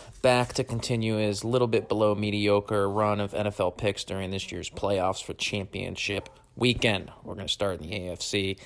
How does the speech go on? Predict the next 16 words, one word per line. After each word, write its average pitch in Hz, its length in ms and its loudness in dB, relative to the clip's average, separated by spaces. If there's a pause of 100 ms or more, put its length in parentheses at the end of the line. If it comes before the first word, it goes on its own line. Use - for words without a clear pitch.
(500)
I 190 100 -2
got - 180 2
the - 60 -8
Chiefs - 600 -2 (460)
with 120 240 -2
their 104 80 0
minus 90 340 -6
seven, 95 600 0 (180)
and 104 180 -4
I'm 98 80 -4
taking 98 300 -4
the 98 160 -4
over 80 260 -4
against 78 300 -10
the - 80 -16
Bengals. 131 680 2